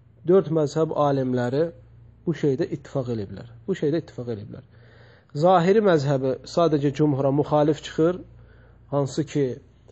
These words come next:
nəinki bu musiqi məsələsində, başqa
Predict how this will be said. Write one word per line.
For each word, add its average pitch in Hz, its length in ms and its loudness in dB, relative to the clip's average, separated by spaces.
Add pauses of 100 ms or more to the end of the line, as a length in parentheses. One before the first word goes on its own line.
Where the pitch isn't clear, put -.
(240)
nəinki 147 500 0
bu 147 100 0
musiqi 147 380 -2
məsələsində, 131 680 -4
başqa 208 400 0